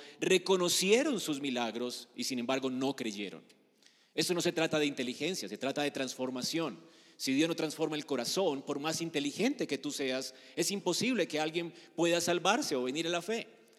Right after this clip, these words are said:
La gente naturalmente odia a Dios, se necesita un milagro extraordinario de la omnipotente palabra de Dios que obra, y más bien el Espíritu que obra por esa palabra para que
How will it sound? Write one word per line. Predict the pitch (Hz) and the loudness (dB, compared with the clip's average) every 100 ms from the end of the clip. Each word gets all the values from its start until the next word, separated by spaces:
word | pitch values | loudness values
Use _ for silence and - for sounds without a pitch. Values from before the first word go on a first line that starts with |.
| - | -4
La | 156 | -4
gente | 170 220 214 214 | 0 -2 2 2
naturalmente | 202 202 190 202 202 202 | 2 2 2 2 2 2
odia | 196 233 240 | 4 4 2
a | 214 | 2
Dios, | 220 262 143 | 2 2 2
se | - 180 | -2 -2
necesita | 190 185 196 226 226 | 0 -2 -2 2 2
un | 214 | 2
milagro | 220 220 269 185 143 | 2 4 4 4 2
extraordinario | 151 - 185 196 185 196 214 254 175 127 - - - | 0 0 4 4 2 2 2 2 2 -2 -4 -18 -2
de | 185 196 202 - 151 | 2 2 0 -4 4
la | 196 | 8
omnipotente | 196 190 208 202 185 202 262 269 - | 8 6 2 4 4 6 6 6 2
palabra | - 156 165 175 | 2 2 2 2
de | 170 156 | 2 4
Dios | 156 156 - - - - | 4 2 0 -10 -20 -2
que | 147 151 | 6 8
obra, | 214 247 165 135 123 - - - - - | 12 10 10 2 -2 -14 -20 -20 -16 -12
y | 120 127 | -10 -6
más | 131 131 | -6 -4
bien | 151 | -2
el | 127 | -2
Espíritu | 117 - 170 - | -4 -4 -6 0
que | 147 | 2
obra | 214 175 | 2 2
por | 131 135 | 0 -2
esa | 151 | -2
palabra | 143 139 123 123 127 | -2 0 0 -2 -2
para | 120 113 | -4 -2
que | 117 | -6